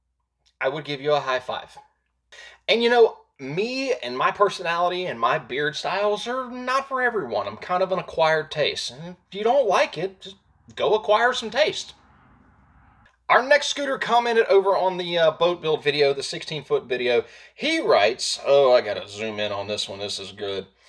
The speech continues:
"I like your sign in the background, that L S U Fighting Tigers, the Eye of the Tiger, call Baton Rouge, Louisiana, not too far where I used to live in Baton Rouge, for over there on Rogers Court, then moved to Denham Springs, Louisiana by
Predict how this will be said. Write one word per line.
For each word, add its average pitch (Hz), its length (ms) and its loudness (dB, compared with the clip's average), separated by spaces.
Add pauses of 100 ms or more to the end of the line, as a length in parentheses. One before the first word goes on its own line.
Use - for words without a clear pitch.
(420)
"I 143 80 4
like 247 260 4
your 269 120 -8
sign - 260 -2
in 202 80 -2
the 139 80 -2
background, 123 480 -4
that 139 220 0
L 202 180 2
S 208 160 -2
U 214 140 -8
Fighting 196 340 -4
Tigers, 180 400 -2
the 117 100 0
Eye 160 200 2
of 190 100 0
the - 80 -2
Tiger, 180 340 -4
call 170 280 -2
Baton 160 320 4
Rouge, 175 280 -4
Louisiana, 165 580 -4
not 180 280 -2
too 202 160 -10
far 190 300 0
where 160 220 0
I 196 140 0
used 170 360 -6
to 139 80 -2
live 127 300 -2 (260)
in 113 120 -10
Baton 139 300 0
Rouge, 196 300 2
for 165 140 0
over 208 280 2
there 202 220 4
on 185 140 2
Rogers 185 360 2
Court, 208 300 4
then 151 160 -2
moved 185 200 2
to 175 60 -2
Denham 185 300 0
Springs, 254 360 0
Louisiana 151 520 -4
by 120 260 0